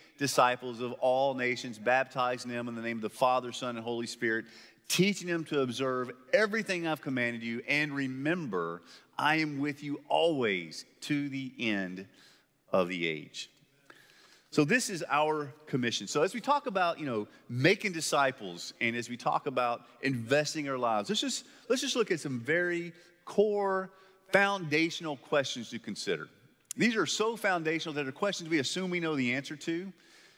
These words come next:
and we just kinda keep going. But because we don't address these core foundational questions and have common answers, right, we can be moving in different directions. So this would be a basic question.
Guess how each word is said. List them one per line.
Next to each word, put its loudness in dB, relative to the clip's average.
and 6
we 8
just -2
kinda -2
keep -2
going. 0
But 2
because 0
we -4
don't -2
address -2
these -6
core 0
foundational -2
questions -4
and -6
have 2
common 2
answers, -4
right, 2
we -4
can -4
be 0
moving -2
in -6
different -6
directions. -2
So -2
this 2
would 0
be 6
a 4
basic -2
question. -2